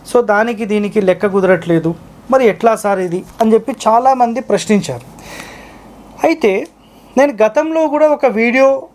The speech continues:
పెట్టాను, ఆ వీడియోలో కూడా మీకు ఎక్స్‌ప్లనేషన్ ఇచ్చాను. మేము పాటించే ఆయాది గణన ఏదైతే ఉంటుందో, ఈ ఆయాది గణితం లేదంటే గణన, ఇంకా ఏదైనా అనుకోవచ్చు,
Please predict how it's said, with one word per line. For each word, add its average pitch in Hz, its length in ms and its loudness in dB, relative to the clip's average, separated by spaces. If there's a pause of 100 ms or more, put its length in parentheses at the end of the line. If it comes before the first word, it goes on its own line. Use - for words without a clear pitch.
(120)
పెట్టాను, 202 520 0 (340)
ఆ 190 80 4
వీడియోలో 240 560 2
కూడా 262 140 0
మీకు 233 200 -6
ఎక్స్‌ప్లనేషన్ 190 540 -2
ఇచ్చాను. 156 480 -2 (1120)
మేము 247 540 4
పాటించే 262 1120 0 (300)
ఆయాది 233 840 0
గణన 247 340 2
ఏదైతే 233 560 2
ఉంటుందో, 165 840 0
ఈ 240 240 2
ఆయాది 240 840 0
గణితం 247 720 0 (420)
లేదంటే 196 500 2
గణన, 226 560 2 (480)
ఇంకా 208 160 0
ఏదైనా 220 440 2
అనుకోవచ్చు, 214 680 -2